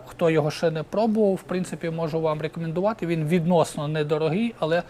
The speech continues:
дуже кльовий. Також дайва Tournament, ми бачимо, це вже більш дорогий сегмент. Е, Марітан, ну, в принципі, і, мабуть, все. Ну, по шнурам, е,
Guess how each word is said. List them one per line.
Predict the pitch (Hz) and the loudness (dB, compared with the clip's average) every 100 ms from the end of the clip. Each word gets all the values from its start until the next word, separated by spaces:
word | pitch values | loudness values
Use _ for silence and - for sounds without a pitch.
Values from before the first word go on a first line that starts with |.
| - - - | -10 -20 -4
дуже | 170 165 170 | 0 2 2
кльовий. | 190 156 143 | 2 4 2
Також | - 170 170 | 0 0 0
дайва | 160 165 156 | 4 4 4
Tournament, | 151 170 202 233 233 - 202 | 2 2 4 6 6 2 -2
ми | 202 | 0
бачимо, | 196 185 190 180 | 0 0 -2 -2
це | 180 | -2
вже | 165 | -2
більш | 170 170 | -2 0
дорогий | 170 170 165 | 0 0 0
сегмент. | - 175 165 170 160 - - - - - - | -2 -2 0 -2 -4 -8 -20 -20 -20 -20 -4
Е, | 165 160 156 151 147 147 | 0 2 2 2 2 2
Марітан, | 160 170 175 233 240 233 233 | 0 0 0 2 4 2 2
ну, | 214 | 2
в | 302 240 | 2 -2
принципі, | - 220 220 - 196 214 | -2 0 0 -2 -4 -4
і, | 180 196 196 202 - | -2 -2 -4 -8 -6
мабуть, | 180 165 180 - - - | -4 -2 -4 -8 -14 -18
все. | - - 180 131 - - - - - - | -10 -2 2 2 0 -14 -20 -20 -2 4
Ну, | 220 | 4
по | 208 | 4
шнурам, | - 220 226 240 - | 2 6 6 6 2
е, | 185 170 165 156 | 0 2 2 0